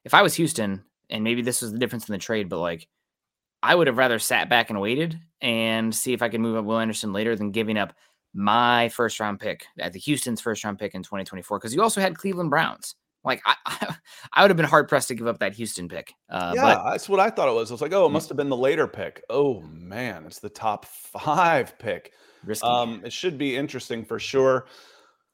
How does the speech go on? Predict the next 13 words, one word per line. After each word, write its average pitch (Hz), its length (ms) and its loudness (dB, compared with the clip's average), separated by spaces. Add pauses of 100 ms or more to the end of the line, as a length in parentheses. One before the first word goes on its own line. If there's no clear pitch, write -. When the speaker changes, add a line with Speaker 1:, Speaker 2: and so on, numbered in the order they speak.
(360)
Speaker 2:
Oh, 151 180 6
I 147 80 8
really 143 580 4
don't 135 220 2
wanna 127 200 0
do 123 200 -4
this, 120 220 -2
talking 120 320 0
about 113 260 2
bad 117 220 2
Atlanta 113 280 -2
sports 120 400 -2
memories. 113 680 -4